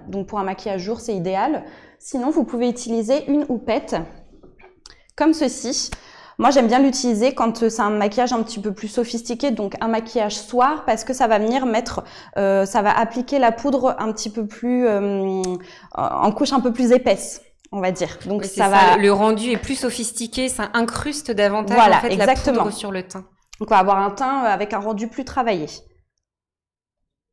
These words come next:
Speaker 1: Donc, on fait attention avec la poudre libre de ne pas en mettre partout.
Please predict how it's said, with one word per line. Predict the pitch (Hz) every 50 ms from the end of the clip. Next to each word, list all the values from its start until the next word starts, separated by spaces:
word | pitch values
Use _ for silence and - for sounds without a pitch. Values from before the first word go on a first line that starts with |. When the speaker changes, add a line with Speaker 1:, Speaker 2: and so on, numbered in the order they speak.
| _ _ _ _ _ _ _ _ _ _ _ _ _ _ _ _ _ _ _ _ _ _ _ _ _ _ _ _ _ _ _ _ _ _ _ _ _ _
Speaker 1:
Donc, | - 180 - - -
on | 233
fait | 226 - 240
attention | 233 233 233 226 226 - - 254 -
avec | - 196 185 -
la | - 185
poudre | 190 - - 233 240 220 226
libre | 220 220 226 214 190 185 170 - - _ _ _ _ _ -
de | - 180
ne | 175
pas | - 285
en | 320 285
mettre | 233 - -
partout. | - 180 - - - 294